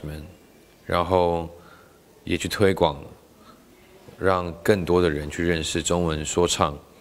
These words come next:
让我的粉丝原本听流行音乐的人更去理解这个文化。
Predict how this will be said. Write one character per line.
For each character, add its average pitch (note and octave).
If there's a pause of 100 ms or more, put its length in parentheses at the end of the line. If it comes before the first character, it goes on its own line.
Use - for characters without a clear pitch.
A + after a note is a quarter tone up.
(520)
让 F2+
我 D#2
的 E2+
粉 D#2+
丝 F2
原 F2+
本 E2
听 F2
流 E2
行 E2
音 E2+
乐 E2
的 C#2+
人 C2+ (640)
更 A#2+
去 F2+
理 E2
解 D#2
这 D2+
个 D#2+
文 C#2
化。 C#2